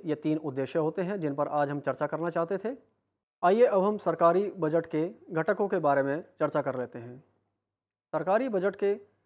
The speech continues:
दो प्रमुख घटक होते हैं, राजस्व बजट और पूंजीगत बजट। इन घटकों को भी हम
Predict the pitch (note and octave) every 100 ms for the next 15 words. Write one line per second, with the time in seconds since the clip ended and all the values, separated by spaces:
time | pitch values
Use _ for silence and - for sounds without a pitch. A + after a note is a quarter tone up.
0 | _ F3 G#3+ G#3+ F#3+ F#3+ D#3 F#3+ F#3 F3
1 | E3+ E3+ C4 _ _ _ _ _ _ _
2 | - D#3 D#3 F3+ F3 F3 F3+ G#3 - _
3 | - D#3 D3+ D#3+ - F3 D#3 D3+ C#3 C3
4 | A#2+ A#2 _ _ _ - C4 D4 - _
5 | _ _ D#3 E3 A3+ B3+ B3 F#3 F3+ E3
6 | E3+